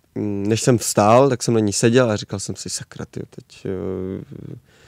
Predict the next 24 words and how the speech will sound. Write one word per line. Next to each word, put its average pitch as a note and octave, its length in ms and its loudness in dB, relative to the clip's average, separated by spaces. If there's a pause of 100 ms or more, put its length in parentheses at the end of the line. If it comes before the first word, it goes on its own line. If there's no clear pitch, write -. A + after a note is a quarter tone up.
(400)
jestli G2+ 200 -2
je G2 40 -2
to G2 100 0
dobře F#2+ 200 0
všechno G2+ 320 -2
udělaný,“ B2+ 680 6
protože B2 200 0
vždycky D#3 340 2
tam D#3 160 0
jsou D3 120 -6
nějaký C#3+ 380 -2 (140)
malinký C#3 680 4
pochyby, C3 400 2
všechno B2+ 320 0
se B2 140 -2
to B2 100 -2
snažíme A#2 340 2
vždycky A2+ 220 0
ukotvit G#2 380 -2
na G#2+ 80 -2
sto - 160 -8
procent, C3 380 -4
samozřejmě A2+ 580 -4
máme G2 300 -4